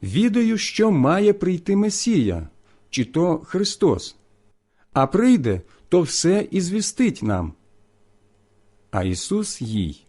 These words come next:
«То я, що говорю з тобою». Тоді надійшли його учні і дивувалися, що розмовляв він з жінкою.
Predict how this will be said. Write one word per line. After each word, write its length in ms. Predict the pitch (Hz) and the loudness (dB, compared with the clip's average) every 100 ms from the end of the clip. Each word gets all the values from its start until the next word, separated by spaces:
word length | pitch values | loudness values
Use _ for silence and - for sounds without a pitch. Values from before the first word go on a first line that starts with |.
| _ _ _ _ _ _ _ _ _ _ _ - | _ _ _ _ _ _ _ _ _ _ _ 0
«То 360 | 139 151 151 - | 2 2 0 -6
я, 420 | 98 104 165 101 - _ _ _ _ _ | -6 -2 0 -2 -6 _ _ _ _ _
що 300 | - - 143 | -4 2 4
говорю 640 | 131 127 127 117 185 117 - _ | 4 4 2 2 0 0 -6 _
з 160 | 90 - | -10 -8
тобою». 580 | - 123 156 117 76 69 _ _ _ _ _ _ _ _ _ _ _ _ _ _ _ _ _ _ _ _ _ _ _ _ | -6 -4 -2 -4 -6 -12 _ _ _ _ _ _ _ _ _ _ _ _ _ _ _ _ _ _ _ _ _ _ _ _
Тоді 280 | 135 151 233 | 0 4 4
надійшли 500 | 226 180 175 196 208 | 2 0 -2 -2 0
його 240 | 196 190 | 2 0
учні 640 | - 165 139 - 98 90 - | 0 0 0 -2 -4 -4 -2
і 140 | 151 165 | -2 0
дивувалися, 800 | 165 185 202 233 175 104 - 92 | 0 0 0 0 0 0 -4 -6
що 240 | - 143 | -2 0
розмовляв 640 | 156 131 147 131 160 185 | 0 2 2 2 0 0
він 180 | 185 190 | -2 -2
з 60 | 160 | -2
жінкою. 640 | 170 180 - 90 80 65 | 0 0 0 -4 -8 -10